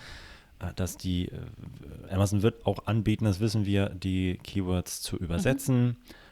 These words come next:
Speaker 1: Und, äh, das ist natürlich mit Vorsicht zu genießen. Aber klar, äh, alle Zeichen stehen auf, ähm, es so einfach wie möglich zu machen,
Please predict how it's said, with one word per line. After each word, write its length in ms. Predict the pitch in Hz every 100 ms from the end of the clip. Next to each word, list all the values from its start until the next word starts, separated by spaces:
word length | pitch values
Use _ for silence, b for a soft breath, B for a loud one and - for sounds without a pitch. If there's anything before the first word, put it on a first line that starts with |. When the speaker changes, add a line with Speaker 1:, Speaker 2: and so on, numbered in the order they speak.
| B -
Speaker 1:
Und, 580 | 98 92 90 82 - - _
äh, 400 | - - 76 71 -
das 520 | 78 - - - - -
ist 220 | - -
natürlich 400 | - - 87 -
mit 100 | 92
Vorsicht 380 | - 101 87 -
zu 160 | 107
genießen. 440 | 95 107 123 135 131 _
Aber 380 | - 110 113 104 b b
klar, 340 | - 101 104 104 B B B
äh, 80 | 98
alle 300 | 101 113 113
Zeichen 460 | - 104 107 107
stehen 420 | 95 - 101 101 -
auf, 480 | 90 90 85 - -
ähm, 400 | 87 85 85 -
es 120 | 90
so 100 | -
einfach 320 | 117 120 110
wie 60 | 104
möglich 520 | 101 107 104 98 -
zu 180 | - 104
machen, 540 | 98 92 - 90 90